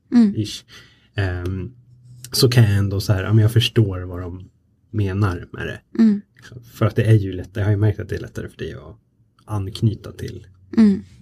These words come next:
Speaker 2: till barnet nu, liksom.
Speaker 1: Och det är så mycket som man som kvinna förhåller sig till hela tiden när man är gravid.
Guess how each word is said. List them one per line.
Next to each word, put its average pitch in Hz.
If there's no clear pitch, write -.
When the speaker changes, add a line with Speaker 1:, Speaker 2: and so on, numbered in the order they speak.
Speaker 2:
till 110
barnet 85
nu, 98
liksom. -
Speaker 1:
Och 202
det 220
är 220
så 208
mycket 208
som 190
man 185
som 185
kvinna 196
förhåller 202
sig 247
till 247
hela 190
tiden 175
när 180
man 185
är -
gravid. 208